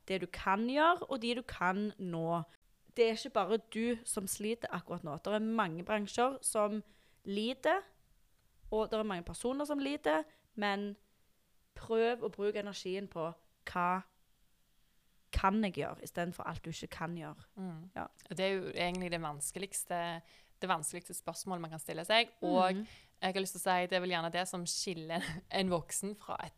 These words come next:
Speaker 2: barn, at det er så veldig lett å bare grave seg fast i en håle.
Speaker 1: Mm.
Speaker 2: Hvis du klarer å tenke fremover sånn, da tenker jeg bare, da har du klart det.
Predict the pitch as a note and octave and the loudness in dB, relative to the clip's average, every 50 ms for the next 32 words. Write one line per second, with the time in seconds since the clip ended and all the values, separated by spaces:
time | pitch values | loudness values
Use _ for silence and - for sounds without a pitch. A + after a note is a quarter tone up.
0 | - - F3 F#3 G3 G3 F#3+ - _ - - - - - - - G3+ F#3+ G#3 G3+ | 0 4 4 4 4 2 -2 -8 _ -20 -20 -20 -18 -10 -4 -4 -2 -2 0 2
1 | G3+ F#3+ F#3 F#3+ F#3+ G3 G3+ - - - F#3+ F#3+ E3+ D#3+ F3 F3 F3 - - _ | 2 4 4 4 4 4 4 4 2 -4 0 0 2 4 4 4 4 2 -4 _
2 | _ _ _ _ _ - - - F#3+ G3 F3 D#3 D3 D3+ D#3 - F3 - - - | _ _ _ _ _ -14 -6 0 4 4 4 4 2 -2 -4 -10 -10 -12 -16 -18
3 | - F3+ E3 - - - F3 E3 D#3 E3 E3 D3+ D3 D#3+ F3+ G3+ - - - A3+ | -16 -12 -12 -10 -6 -6 -6 -6 -6 -8 -10 -10 -8 -6 -8 -8 -8 -6 -4 -2
4 | A3 G3+ F#3 F3 F3+ F#3 - - - G3+ F3+ D#3+ D#3 E3 - F#3+ E3+ - F3 - | 0 0 0 -2 -4 -6 -6 0 2 2 2 2 0 -2 -4 -6 -8 -10 -10 -6
5 | - G3+ G#3 A3+ A3+ A#3 A3+ G#3+ F3 E3 F3 - D#3+ - D#3+ D#3+ - - D#3 D#3+ | -4 -2 0 2 2 2 2 2 0 -2 -4 -10 -8 -8 -8 -8 -8 -8 -6 -6
6 | F3 F3+ F#3 F#3 _ _ _ _ _ _ _ _ _ _ _ _ _ _ _ _ | -6 -6 -8 -14 _ _ _ _ _ _ _ _ _ _ _ _ _ _ _ _
7 | - F#3+ F3+ E3+ E3+ E3 - - - F#3+ - - F3 | -8 -8 -6 -6 -6 -8 -6 -8 -8 -8 -8 -12 -12